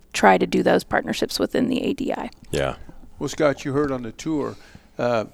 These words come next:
Speaker 3: K S D S is unique in the sense that, uh,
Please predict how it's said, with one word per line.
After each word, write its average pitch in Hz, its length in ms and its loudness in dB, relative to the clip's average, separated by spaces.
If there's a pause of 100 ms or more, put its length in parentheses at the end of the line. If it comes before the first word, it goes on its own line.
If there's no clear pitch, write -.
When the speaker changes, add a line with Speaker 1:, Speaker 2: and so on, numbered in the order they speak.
(100)
Speaker 3:
K 160 200 0
S 135 140 -2
D 143 200 0
S 143 160 -2
is 139 160 -8
unique 139 420 -2
in 123 140 -4
the 120 60 -10
sense 135 360 -8
that, - 300 -10
uh, 113 160 -2